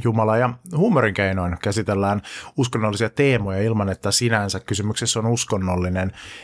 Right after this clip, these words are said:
elokuva. Muita uskontoja käsitellään elokuvissa myöskin. Schindlerin lista on juutalaiselta elokuvan tekijältä, mestariohjaaja Steven Spielbergiltä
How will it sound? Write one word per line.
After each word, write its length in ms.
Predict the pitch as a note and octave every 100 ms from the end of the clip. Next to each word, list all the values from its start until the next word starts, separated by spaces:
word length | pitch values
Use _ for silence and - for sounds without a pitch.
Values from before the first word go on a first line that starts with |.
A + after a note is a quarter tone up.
| - -
elokuva. 760 | A2+ A2 G#2 - F3 D#2+ E2 D2+ - _ _ - - - - - - - - - C3+ B2+
Muita 400 | C3+ G3 C#4 F3
uskontoja 720 | C3 A#2 - A2+ G#2+ G2+ G2 F2+ - - _ -
käsitellään 540 | - B2+ C3 C3 A#2 B2
elokuvissa 600 | B2+ B2 A2+ A2+ - A2 _ _ _ _
myöskin. 840 | C3+ C3 D3+ A#2 - - G2 F#2+ D3 - - - - -
Schindlerin 720 | - F3 D3+ B2 G#2+ G2 F#2+
lista 440 | A2+ - - F3 - - -
on 160 | G#2+ G2+
juutalaiselta 840 | A#2 B2 B2 A2 G#2 A2 F#2+ G2+
elokuvan 400 | G2 A2 A#2+ A2+
tekijältä, 560 | G#2+ G#2+ A2 G#2 G#2 A2 G#2 - - - _ -
mestariohjaaja 760 | A2+ A#2 - A#2 A2 G#2 G#2 G#2
Steven 340 | - A2+ G#2
Spielbergiltä 800 | - A2+ G#2+ G2 G2 F#2+ F#2 G#2+